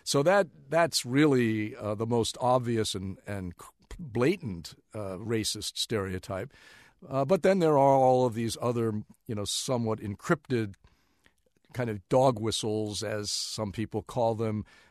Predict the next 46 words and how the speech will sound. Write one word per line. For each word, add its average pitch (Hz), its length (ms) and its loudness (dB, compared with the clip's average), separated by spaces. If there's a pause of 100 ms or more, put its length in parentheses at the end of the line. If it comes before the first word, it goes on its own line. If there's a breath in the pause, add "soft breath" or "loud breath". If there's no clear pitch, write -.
(140 soft breath)
appeals 127 580 0
to 113 520 -4 (160)
racial 110 760 0 (220)
imagery 107 680 0
and 98 120 -4
so 107 160 -2
forth, 101 340 -4 (500 soft breath)
uh, 104 220 -2
that, 107 200 -2 (300)
that 117 160 -4
fly 117 240 2
around 101 260 0
the 95 120 -4
internet. 87 360 -8 (300 loud breath)
So 151 120 2
the 196 140 4
internet's 220 360 6
a 143 40 0
great 151 300 6
tool. 139 300 8
I 110 80 4
mean, 120 120 6
it's 113 140 -2
a 110 40 -4
<laughs> - 0 -
democratiz-, 123 640 0 (140 loud breath)
it's 143 160 2
a 151 60 2
democratization 139 920 4
of 180 120 -2
speech. 208 400 -4
We, 139 180 -4 (280 loud breath)
every 151 240 4
one 156 200 6
of 156 120 4
us 160 160 4
can 135 140 -2
set - 200 2
up 156 100 -2
a 151 40 0
website 165 640 2
and 143 240 -2 (220 soft breath)
have 143 200 4
our 139 140 4
say. 147 480 2
And, 117 180 -4